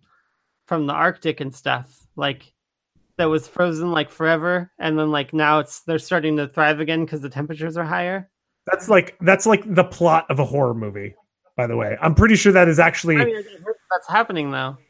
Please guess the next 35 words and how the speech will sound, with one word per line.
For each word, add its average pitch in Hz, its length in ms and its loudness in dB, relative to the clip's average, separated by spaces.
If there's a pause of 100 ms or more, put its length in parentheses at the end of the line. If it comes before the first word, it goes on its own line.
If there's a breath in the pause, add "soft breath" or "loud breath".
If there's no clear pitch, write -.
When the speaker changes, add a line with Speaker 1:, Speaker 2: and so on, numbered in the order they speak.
(460)
Speaker 2:
I 180 60 6
believe 240 440 8
that's 220 200 4
actually 202 340 2
the 170 100 2
plot 180 380 0
of 165 100 -6
a 156 40 -2
T 175 220 -4
V 175 140 0
show 113 400 -4 (180)
that 143 180 0
was 135 160 -2
out 127 180 -2
there. 110 380 -10
Like, 139 260 -6 (600)
Speaker 1:
'Cause 240 100 6
Speaker 2:
there 160 60 4
was 151 80 2
a - 20 6
Speaker 1:
once 269 200 4
Speaker 2:
sh- 277 40 -6
Speaker 1:
it's 233 200 -8
thawed, 240 340 2
then 214 100 -4
it 180 80 -4
goes 190 220 0
through 220 220 -8
the 185 80 0
water 180 360 4
and 151 160 -2
gets 160 200 -4
in, 156 140 -2
like, 143 220 -4
whatever. 135 500 -4